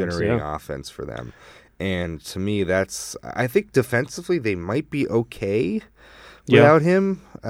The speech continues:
Speaker 2: Yeah.
Speaker 1: given, given how they play and the, and the style in which they play. But I think it's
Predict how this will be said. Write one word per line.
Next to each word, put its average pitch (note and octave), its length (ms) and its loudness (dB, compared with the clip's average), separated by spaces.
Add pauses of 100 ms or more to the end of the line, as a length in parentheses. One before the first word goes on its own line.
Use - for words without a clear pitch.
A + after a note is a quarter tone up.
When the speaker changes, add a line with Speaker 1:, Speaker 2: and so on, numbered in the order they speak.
(100)
Speaker 2:
Yeah. C3 300 6
Speaker 1:
given, A#2+ 480 0
given G#2+ 380 -2
how G2+ 260 0
they G2+ 160 2
play G2+ 400 0
and F#2+ 140 -4
the, D#2 140 -6
and E2 100 -6
the D#2 60 -6
style F2 480 -2
in E2+ 80 -6
which F2+ 220 -10
they G2+ 100 0
play. G#2 440 -2 (480)
But F#2+ 120 0
I F#2+ 80 2
think A#2 280 -4
it's - 180 -8